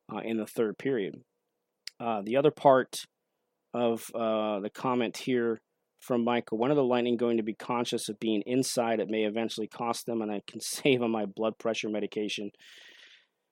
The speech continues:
Look, sometimes guys just make bad plays, and sometimes guys make good plays. There's no such thing as a perfect game from a perfect player, right? It's just, it just doesn't happen. Um, from,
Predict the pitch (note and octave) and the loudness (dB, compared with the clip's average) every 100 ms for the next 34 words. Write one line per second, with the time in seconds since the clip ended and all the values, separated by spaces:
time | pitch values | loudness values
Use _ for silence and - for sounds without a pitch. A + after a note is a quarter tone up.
0 | _ _ _ _ F3 G3 - D#3+ D#3+ F3 | _ _ _ _ 4 6 8 6 6 6
1 | F3+ D#3+ - C3+ D#3 C#3+ D3 - D3 - | 6 6 6 8 8 6 2 4 2 6
2 | C3 D3 - C3+ E3 C#3 B2 C#3+ C#3 C#3+ | 6 6 4 2 4 2 0 0 0 2
3 | C#3+ - B2+ C#3+ D3 C#3+ B2+ C#3+ A2 G#2 | 2 4 4 4 4 2 2 0 0 -2
4 | A#2 A2+ D3+ D#3 D3+ - C#3+ C#3+ B2 G#2+ | -2 2 2 6 4 2 2 2 0 -2
5 | - C3 A#2+ - A#2 A#2 - G#2+ - A#2 | -2 0 -2 0 0 0 -2 -8 -4 -4
6 | G#2+ G2+ - G#2 F#2 E2 - G#2 A#2 F#2+ | -4 -8 -8 -6 -6 -10 -8 -4 -2 -2
7 | G#2 B2 A#2 - G#2 - A#2 - G#2 G#2 | -4 -4 -4 -6 -4 -2 -2 -2 -4 -4
8 | - G3 - - - _ _ _ _ _ | -10 -10 -12 -16 -18 _ _ _ _ _
9 | A#2 B2 B2 A#2+ A#2+ - E2+ - - B2+ | 4 6 6 4 0 -6 -14 -8 -2 2
10 | C3 B2+ B2+ B2 | 2 4 4 2